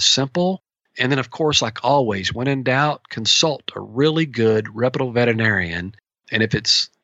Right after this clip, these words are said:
involving your horse, consider a reputable veterinarian that's pretty much equine as his primary practice. But about that twelve-year mark. Now, here's another thing that was really interesting that, that Doctor Sam told me, and he's very big into dental care.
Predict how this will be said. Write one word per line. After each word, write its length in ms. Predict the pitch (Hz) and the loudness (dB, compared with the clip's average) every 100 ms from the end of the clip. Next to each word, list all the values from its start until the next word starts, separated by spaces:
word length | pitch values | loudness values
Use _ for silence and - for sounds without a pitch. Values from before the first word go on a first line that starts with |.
| - | -8
involving 420 | 113 98 113 113 | -4 0 0 0
your 160 | 101 92 | -2 0
horse, 640 | 143 156 104 104 - - - | 2 4 2 0 0 0 -4
consider 440 | 139 - 285 277 | 0 2 4 2
a 100 | 127 | 2
reputable 420 | 98 131 135 123 | 0 0 0 0
veterinarian 520 | 117 117 110 110 117 113 | 2 0 0 2 2 0
that's 420 | 104 - - - _ _ - | -2 -2 -2 -6 _ _ 0
pretty 260 | 160 147 | 2 2
much 340 | 120 113 - - - | 2 0 0 -4 -4
equine 460 | 127 - 117 107 104 | -4 -2 -2 0 0
as 160 | 98 | -2
his 160 | 98 90 | -2 -2
primary 400 | - 101 92 90 | 0 0 0 -2
practice. 600 | - 87 85 - - - - _ _ - | -2 -2 -2 -6 -2 -2 -4 _ _ -2
But 140 | 117 120 | 0 2
about 340 | 123 202 226 | 2 2 0
that 220 | 180 - | -2 -2
twelve-year 500 | - 107 127 113 117 | 0 2 2 2 -2
mark. 400 | 104 95 90 - - - - | -4 -8 -10 -12 -16 -14 -8
Now, 80 | 143 | -4
here's 280 | 139 269 294 | 0 2 2
another 200 | 262 240 | 2 0
thing 160 | 214 185 | 0 -2
that 80 | |
was 160 | 139 - | -2 -2
really 180 | 165 151 | 0 0
interesting 400 | 160 - 110 98 | 0 -2 -2 -4
that, 160 | 98 - | -6 -8
that 160 | 123 113 | -10 -6
Doctor 260 | 123 - | -6 -2
Sam 320 | 104 139 131 117 | 0 2 0 0
told 280 | 110 92 | 0 0
me, 100 | 87 | -2
and 100 | 92 | -2
he's 260 | 123 254 196 | 2 4 2
very 320 | 135 156 147 | 2 2 2
big 360 | 113 120 120 113 | 2 2 2 0
into 640 | 110 107 - 110 101 98 | -6 -8 -6 -4 -6 -4
dental 320 | 107 123 98 | 0 0 -2
care. 440 | - 85 78 - | -6 -6 -6 -8